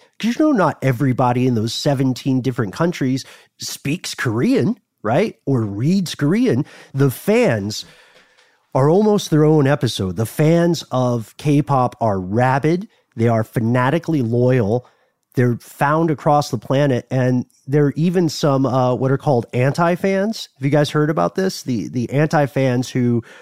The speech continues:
for one reason or another, specifically zone in and hate, uh, a K-pop band or a performer, sometimes because they feel like that person is,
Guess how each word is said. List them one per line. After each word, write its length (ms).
for 680
one 480
reason 340
or 100
another, 480
specifically 840
zone 400
in 320
and 200
hate, 500
uh, 280
a 100
K-pop 480
band 480
or 200
a 60
performer, 640
sometimes 580
because 300
they 140
feel 340
like 280
that 280
person 640
is, 440